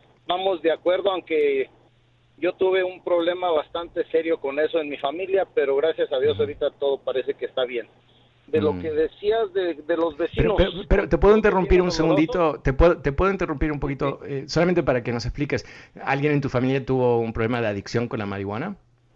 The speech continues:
Speaker 1: Mm, bastante fuerte.
Speaker 2: Ajá.
Speaker 1: No, no,
Speaker 2: Y,
Speaker 1: ya no
Speaker 2: y
Speaker 1: fue.
Speaker 2: No, no, está
Speaker 1: Empezamos,
Speaker 2: bien, pero, pero
Speaker 1: empezamos
Speaker 2: déjame,
Speaker 1: con
Speaker 2: déjame que te
Speaker 1: marihuana.
Speaker 2: quiero, quiero hacer una segunda pregunta, si me permites.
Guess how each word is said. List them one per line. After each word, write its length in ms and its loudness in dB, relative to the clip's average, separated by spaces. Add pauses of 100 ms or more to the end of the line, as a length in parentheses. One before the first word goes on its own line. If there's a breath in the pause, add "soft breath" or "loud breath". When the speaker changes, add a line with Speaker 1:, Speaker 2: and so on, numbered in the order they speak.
(840)
Speaker 1:
Mm, 360 -6
bastante 480 -4
fuerte. 400 -4 (300)
Speaker 2:
Ajá. 340 0
Speaker 1:
No, 180 -6
no, 240 0
Speaker 2:
Y, 60 2
Speaker 1:
ya 120 0
no 120 2
Speaker 2:
y 40 -2
Speaker 1:
fue. 320 -4 (360)
Speaker 2:
No, 160 4
no, 80 4
está 140 0
Speaker 1:
Empezamos, 40 6
Speaker 2:
bien, 120 0
pero, 160 2
pero 140 2
Speaker 1:
empezamos 180 -4
Speaker 2:
déjame, 260 2
Speaker 1:
con 60 -2
Speaker 2:
déjame 240 2
que 140 -2
te 80 -2
Speaker 1:
marihuana. 20 -8
Speaker 2:
quiero, 240 2
quiero 140 2
hacer 140 2
una 100 4
segunda 340 4
pregunta, 340 0
si 120 -4
me 140 -2
permites. 520 -2